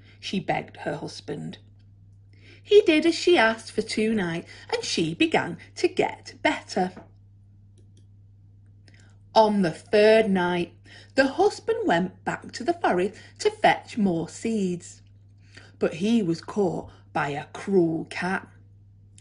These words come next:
He begged for mercy. "I will let you go if you promise to give me your first baby," purred the cat.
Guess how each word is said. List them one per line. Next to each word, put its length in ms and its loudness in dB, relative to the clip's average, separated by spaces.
He 280 -2
begged 640 0
for 520 4
mercy. 800 -4
"I 260 6
will 240 2
let 200 4
you 220 -6
go 300 4
if 300 2
you 460 2
promise 460 0
to 140 -10
give 260 -2
me 160 2
your 260 -2
first 800 -2
baby," 640 2
purred 460 -10
the 80 -12
cat. 580 -14